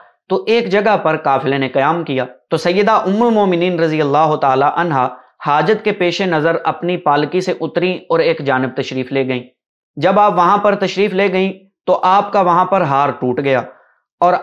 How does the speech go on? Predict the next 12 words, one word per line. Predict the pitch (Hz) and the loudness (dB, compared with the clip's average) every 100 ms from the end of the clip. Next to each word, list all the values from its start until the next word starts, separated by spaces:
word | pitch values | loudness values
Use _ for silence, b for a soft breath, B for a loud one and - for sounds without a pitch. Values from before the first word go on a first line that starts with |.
| 175 | 2
आप | 185 220 226 - | 4 4 2 -2
उस | 196 170 | -2 0
हार | 143 156 190 202 | 2 2 2 0
के | 202 185 | 0 0
मोतियों | 180 165 185 208 214 | 2 0 0 0 -2
को | 196 185 | 0 0
इकट्ठा | 175 170 175 | 0 -2 0
करने | 147 139 139 | 0 -2 -2
में | 139 135 | -2 -2
मसरूफ़ | 123 135 117 123 | -4 -6 -6 -6
हो | 110 | -10
गए। | 107 | -12